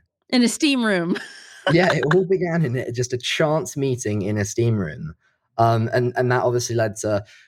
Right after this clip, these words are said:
Speaker 2: you know, A sixteen Z leading my, my Series A. And, um, you know, M-, Michael Kivers being a huge part of that. And now, I mean, just th-, the value add on the sorts of people that I've,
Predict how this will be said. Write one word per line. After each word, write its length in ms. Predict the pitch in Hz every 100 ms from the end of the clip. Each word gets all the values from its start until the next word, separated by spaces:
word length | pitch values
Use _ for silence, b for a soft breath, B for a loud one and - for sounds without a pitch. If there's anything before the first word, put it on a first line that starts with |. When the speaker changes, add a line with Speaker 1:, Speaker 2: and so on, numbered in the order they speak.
| _
Speaker 2:
you 60 | 113
know, 140 | 110
A 80 | 107
sixteen 360 | 104 - 117
Z 220 | 110 123 113
leading 320 | 113 113 110
my, 260 | 104 101 95
my 120 | 92
Series 400 | 90 101 95 92
A. 340 | 147 143 139 120 _ _ -
And, 520 | 117 120 113 113 110 -
um, 320 | 110 104 101 90
you 80 |
know, 60 | 104
M-, 180 | 101 101
Michael 240 | 104 95
Kivers 320 | - 110 95
being 220 | 95 95 95
a 20 |
huge 640 | - 123 131 127 104 -
part 240 | 101 98 85
of 80 |
that. 320 | 82 101 92 -
And 300 | 98 101 98
now, 560 | 101 98 95 90 87 73 - - _
I 80 | 95
mean, 220 | 95 92
just 300 | 87 - -
th-, 340 | - - 165 -
the 80 | 101
value 320 | 101 101 101
add 180 | 104 95
on 120 | 95
the 60 |
sorts 240 | - 101 -
of 60 |
people 300 | 90 92 82
that 120 | 85 90
I've, 320 | 92 87